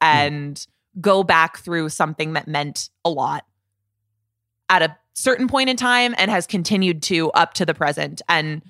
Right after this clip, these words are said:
Speaker 2: to get a new version of that, to see some changes, see some similarities, also get a bunch of this old, old new songs that we haven't heard
Speaker 1: Right.
Speaker 2: before, to live in that space is incredibly fun. I was thinking about that a lot more than I was thinking about,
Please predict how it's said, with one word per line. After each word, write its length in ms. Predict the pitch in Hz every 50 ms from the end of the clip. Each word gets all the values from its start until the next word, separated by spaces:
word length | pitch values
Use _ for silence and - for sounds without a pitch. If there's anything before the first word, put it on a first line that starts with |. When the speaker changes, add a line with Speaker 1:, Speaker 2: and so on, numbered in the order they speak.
| _ _ -
Speaker 2:
to 80 | 220
get 120 | 202 247 240
a 40 | 247
new 160 | 240 233 226
version 340 | 196 220 208 202 196 202 190
of 140 | 190 180 175
that, 400 | 190 180 180 175 170 170 - _ _ _ _ _ _ - -
to 460 | - 220 196 185 180 175 170 160 -
see 280 | - - - - 262 254
some 180 | - 240 220 214
changes, 640 | - 233 208 202 202 196 190 202 190 185 185 175 -
see 200 | - - 226 220
some 180 | - - 208 202
similarities, 840 | - - 196 185 180 175 170 165 165 165 165 170 165 160 156 - _ - - - - -
also 260 | 262 262 208 269 247
get 160 | 233 220 214
a 40 | 214
bunch 200 | 208 202 202 190
of 60 | 208
this 160 | 185 190 - 214
old, 300 | 190 190 190 170 175 - _ _ _ _ _ _ _ -
old 240 | 208 226 240 220 196
new 220 | 214 220 226 220
songs 400 | 202 - 220 196 202 202 202 185
that 100 | - 185 180
we 60 | 190
haven't 220 | 185 185 180 180
heard 140 | 185 180 180
Speaker 1:
Right. 160 | 143 123 107
Speaker 2:
before, 380 | 92 - 185 180 170 165 165 _ _ _ _ -
to 120 | - 247 226
live 200 | 208 220 247 269
in 80 | 294
that 180 | 294 269 226 -
space 340 | - - 185 180 202 196 -
is 120 | - 196 185
incredibly 500 | 180 175 - 180 170 165 160 156 151 147
fun. 340 | - - 151 139 151 165 - _ _ - - 214 _ -
I 100 | 214 220
was 160 | 247 269 254
thinking 280 | - 339 339 - 349 359
about 340 | 359 339 269 220 196 170 170
that 280 | 180 165 165 170 185 - -
a 60 | 175
lot 380 | 156 156 160 156 156 156 -
more 320 | 156 151 151 151 147 151 147
than 140 | - 151 151
I 100 | 151 147
was 140 | 147 -
thinking 340 | - 165 147 147 - 151 151
about, 440 | 151 143 151 139 139 139 139 -